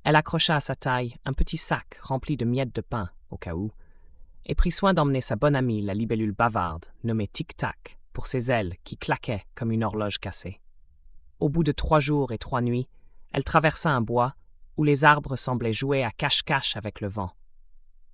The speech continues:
Là, surgit un renard à la voix guillerette. « Hé, petite fée des pilotis, tu cherches donc cette fameuse cuillère ? » Elle répondit en battant des ailes. « Oui, sans elle, ma forêt perd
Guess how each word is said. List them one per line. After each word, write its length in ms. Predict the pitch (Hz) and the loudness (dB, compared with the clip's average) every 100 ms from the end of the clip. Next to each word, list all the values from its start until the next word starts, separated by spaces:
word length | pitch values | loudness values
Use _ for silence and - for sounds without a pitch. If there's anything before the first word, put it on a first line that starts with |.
| - | -4
Là, 300 | 127 131 165 - - - - - - | 4 4 4 -4 -20 -20 -20 -20 -6
surgit 400 | - 170 151 175 160 | 0 2 2 2 2
un 100 | 143 | 2
renard 600 | 143 135 107 92 - - - | 4 4 2 -2 -8 -14 -6
à 80 | 113 | -2
la 80 | |
voix 200 | 110 120 | 0 0
guillerette. « 720 | 113 131 117 - 90 - - - - - - - - - - - - - | -2 -2 -2 -2 -8 -8 -10 -12 -20 -20 -20 -20 -20 -20 -20 -20 -20 2
Hé, 220 | 311 311 - - - - | 4 4 0 -20 -10 4
petite 280 | 226 214 - | 4 4 2
fée 180 | 226 | 2
des 100 | 190 | 2
pilotis, 600 | 170 196 185 - 180 151 - _ - | 2 2 2 2 0 -2 -8 _ -4
tu 100 | 156 | 2
cherches 320 | 190 165 151 | 2 2 0
donc 280 | 160 - - | -2 -2 -8
cette 220 | - - | -8 -4
fameuse 360 | - 143 120 - | -2 0 0 -2
cuillère ? » 560 | 127 120 101 - - - - - - - - - - - | -4 -4 -4 -8 -16 -20 -20 -20 -20 -20 -20 -20 -14 -8
Elle 100 | 113 | -6
répondit 460 | 123 123 120 131 | -4 -4 -4 -2
en 60 | 101 | -2
battant 300 | 107 - 104 | -4 -4 -6
des 200 | 101 104 | -4 -4
ailes. « 260 | 90 87 - - - - - - | -6 -10 -14 -20 -20 -20 -20 -2
Oui, 240 | 214 196 - - - - - | 0 0 -2 -20 -20 -20 -8
sans 320 | - 208 185 147 | 4 6 6 4
elle, 280 | 110 82 - - | 0 -4 -14 -4
ma 120 | 143 | -4
forêt 300 | - 160 165 | 0 0 0
perd 260 | - 147 | 0 -4